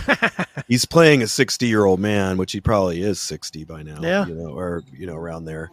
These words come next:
Speaker 2: And he looks it, you know, it's like,
Speaker 1: Right.
Speaker 2: it, that was another reminder, like, "Holy shit, here we go. We're, we're all <laughs> old fucking people." Uh,
Speaker 1: <laughs>
Speaker 2: but this, uh, this movie was funny, but it had a dark side to it that I don't know if peop-,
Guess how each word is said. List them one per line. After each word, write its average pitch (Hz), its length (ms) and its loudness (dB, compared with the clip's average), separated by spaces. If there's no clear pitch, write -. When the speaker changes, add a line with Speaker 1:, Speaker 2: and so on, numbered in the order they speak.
Speaker 2:
And 85 120 2
he 92 80 6
looks 113 340 6
it, 76 220 -4
you 90 120 -10
know, 87 180 -4
it's 139 160 -6
like, 90 140 -4
Speaker 1:
Right. 120 200 -4
Speaker 2:
it, 82 220 -8
that 107 180 2
was 104 180 0
another 101 340 4
reminder, 82 720 -2
like, 80 200 -10
"Holy 95 320 -2
shit, 107 380 0
here 87 180 -4
we 98 140 -2
go. 107 540 -2
We're, 87 160 -10
we're 87 220 -2
all 95 160 -4
<laughs> - 240 -12
old 98 300 -8
fucking 98 320 -10
people." 107 480 -8
Uh, 104 320 4
Speaker 1:
<laughs> - 340 -14
Speaker 2:
but 117 140 4
this, 135 240 4
uh, 123 220 8
this 139 180 2
movie 175 240 10
was 147 340 8
funny, 139 420 6
but 120 160 6
it 123 100 8
had 202 180 6
a 214 80 6
dark 113 400 4
side 135 440 4
to 127 260 2
it 127 120 2
that 110 120 2
I 113 60 6
don't 113 160 6
know 107 100 2
if 98 100 -4
peop-, 107 200 -4